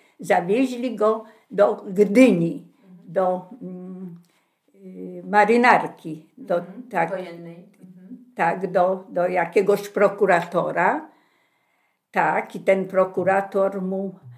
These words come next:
Speaker 1: mówi: „No co panu szkodzi, niech pan podpisze”. Olek mówi: „Nie podpiszę, bo ja się nie zgłosiłem, tylko mnie zabrali z domu”, i tam jeszcze ja tak sobie myślę: „Jaki on niemądry, niech podpisze”,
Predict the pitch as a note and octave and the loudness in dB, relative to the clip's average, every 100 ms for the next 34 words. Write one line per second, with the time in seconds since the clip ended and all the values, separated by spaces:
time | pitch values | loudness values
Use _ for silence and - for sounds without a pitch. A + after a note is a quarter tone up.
0 | _ _ - F3 G3 F3+ G3 G3+ G3+ A#3+ | _ _ -10 -8 -6 -6 -6 -6 -2 -4
1 | A#3+ B3 B3 C4 - - B3 A3 G#3 A3 | -2 -4 -2 -4 -8 -6 -2 -2 -2 -8
2 | A#3 A3+ A#3 A#3 - - - - G#3 F#3+ | -10 -8 -8 -8 -8 -12 -12 -6 -6 -4
3 | - G3+ G3+ - _ - D#3+ F#3+ A3 A3+ | -2 -2 -4 -18 _ -12 -6 -4 -4 -6
4 | G#3+ F#3+ G3 G3+ G3 F#3+ - - D#3 C#3+ | -8 -6 -4 -4 -4 -8 -10 -12 -10 -6
5 | - A3 B3+ A3+ C4 C4 A#3+ A3+ A3 - | -4 -2 -2 -2 -2 -4 -4 -6 -8 -6
6 | C4 C#4+ C#4+ G#4 G4 - B4 F4 C#4 C4 | -2 -2 -2 -2 -2 2 4 4 4 0
7 | B3+ A#3+ A3+ G#3+ G#3 G#3 G3 E3+ - F3+ | -4 2 2 2 6 6 6 2 2 2
8 | G3+ G3+ F3+ E3+ E3+ D#3 D#3 _ _ _ | 2 -4 -10 -8 -6 -6 -10 _ _ _
9 | _ _ _ _ _ F3+ G3 F#3+ - G3 | _ _ _ _ _ -8 -8 -4 0 0
10 | G3 - F#3 - - F#3 F3+ E3+ E3+ E3 | 0 -2 -2 -4 -6 -6 -6 -8 -10 -12
11 | E3 - F#3+ G#3 - B3+ D4 C#4+ C#4+ C4+ | -12 -6 -4 -4 -2 -2 0 0 0 0
12 | G#3+ F#3 D3+ G3 G#3+ B3+ B3 D4 D4 - | -2 -2 -8 -6 -4 -4 0 0 0 -4
13 | E4+ D#4+ - | -2 0 2